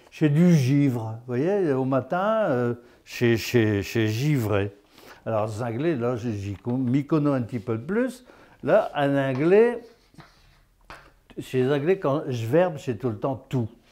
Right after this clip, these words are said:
pour commacher, hein. Et puis, <clears throat> voilà.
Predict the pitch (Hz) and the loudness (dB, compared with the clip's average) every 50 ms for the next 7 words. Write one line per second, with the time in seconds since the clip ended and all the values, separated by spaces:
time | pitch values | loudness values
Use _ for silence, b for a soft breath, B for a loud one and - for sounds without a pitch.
0 | _ _ 120 107 - 123 110 101 101 98 - - 95 82 82 95 131 - b b | _ _ -14 -8 -6 -6 -4 -4 -4 -6 -8 -10 -12 -10 -8 -10 -10 -12 b b
1 | b b b b b - 104 110 98 - 135 165 175 190 180 - - - _ - | b b b b b -8 -6 -6 -6 -2 -2 0 0 0 -2 -6 -12 -18 _ -20
2 | - _ _ _ _ _ _ _ _ - - - - - - 123 117 113 - 98 | -20 _ _ _ _ _ _ _ _ -6 -4 -2 -2 -2 -4 -6 -8 -8 -10 -12
3 | 95 90 87 95 95 98 110 139 175 220 247 262 | -10 -8 -6 -4 -4 -2 0 2 4 4 4 4